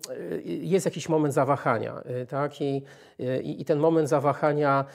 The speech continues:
y, to jest takie pół na pół. Czy, czy dalej będę kontynuował, czy nie? I w takich przypadkach człowiek się odwraca i do naszego robota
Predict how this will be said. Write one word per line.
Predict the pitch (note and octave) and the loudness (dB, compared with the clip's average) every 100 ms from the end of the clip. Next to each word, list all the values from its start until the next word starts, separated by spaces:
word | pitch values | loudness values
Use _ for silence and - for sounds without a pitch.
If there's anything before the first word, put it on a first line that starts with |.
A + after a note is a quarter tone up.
| - - | -18 -4
y, | B2+ C3+ | -2 0
to | D3+ | 0
jest | D3 | 2
takie | C#3 D3 C#3 | 0 0 0
pół | D#3+ | 2
na | C#3 C3 | 2 2
pół. | - C3 A2+ A#2 | 2 -2 0 -6
Czy, | - C#3+ | -4 -4
czy | A#2 C3 | -2 -2
dalej | B2 C#3+ D3+ | 2 4 4
będę | D3+ C#3+ | 4 0
kontynuował, | C#3+ C#3+ C#3 C#3 C3+ B2+ | 0 -2 0 0 0 -2
czy | - B2+ | -2 -2
nie? | B2+ A2+ A2 | 0 0 -2
I | |
w | A#2 | -4
takich | C#3 C3 B2 | -6 -6 -8
przypadkach | - D3 C#3 - B2+ | -6 0 0 0 -6
człowiek | - C#3 | -4 -6
się | - C3+ | -2 -4
odwraca | A#2+ C#3 D3+ - C#3 | 0 0 0 0 0
i | C3 | 0
do | C3 | -2
naszego | C3 C#3 C3 | -2 -2 0
robota | B2 C3+ C3+ B2 | 0 0 0 -2